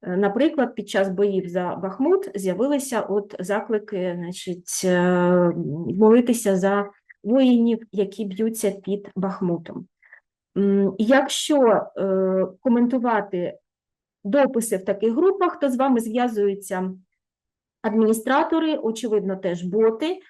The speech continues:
які запрошують до спільних молитв і так далі.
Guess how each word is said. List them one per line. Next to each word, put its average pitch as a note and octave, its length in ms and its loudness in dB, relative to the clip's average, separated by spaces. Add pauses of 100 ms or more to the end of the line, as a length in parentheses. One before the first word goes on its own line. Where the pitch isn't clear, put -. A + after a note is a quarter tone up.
(240)
які A3+ 340 2
запрошують E4 560 2
до G#3+ 100 2
спільних G#3+ 540 -2
молитв A#3+ 720 -2
і C#4+ 100 -2
так A#3+ 240 -2
далі. D#3 300 -4